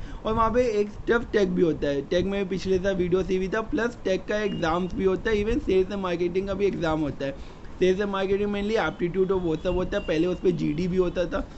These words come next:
अभी जीडी शायद नहीं, बंद हो गया है, पहले होता था, like after two years back का मैं बता रहा हूँ। और tech में तो पूरी कोडिंग राउंड होगी, दो code run कराना पड़ता है और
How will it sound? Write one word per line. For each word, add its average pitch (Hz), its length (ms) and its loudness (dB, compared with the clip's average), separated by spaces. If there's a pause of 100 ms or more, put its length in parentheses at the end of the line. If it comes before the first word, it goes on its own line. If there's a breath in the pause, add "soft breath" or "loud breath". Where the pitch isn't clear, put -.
(340 loud breath)
अभी 185 380 -2 (100)
जीडी 165 340 0
शायद 170 220 -2
नहीं, 170 340 0
बंद 160 260 0
हो 160 120 0
गया 160 220 0
है, 170 140 -2
पहले 165 320 2
होता 160 340 0
था, 151 100 -2
like 139 240 -2
after 135 300 -4
two 156 240 0
years 151 220 2
back 135 340 -4
का 143 60 -6
मैं 139 160 -2
बता 123 280 -6
रहा 131 100 -6
हूँ। 160 80 -4 (280 loud breath)
और 196 60 2
tech 190 280 0
में 202 200 -2
तो 220 100 4
पूरी 190 220 2
कोडिंग 170 540 2
राउंड 143 260 0
होगी, 139 180 0
दो 156 220 0
code 160 360 -2
run 156 160 -2
कराना 151 360 -2
पड़ता 147 360 -4
है 170 240 0
और 180 300 2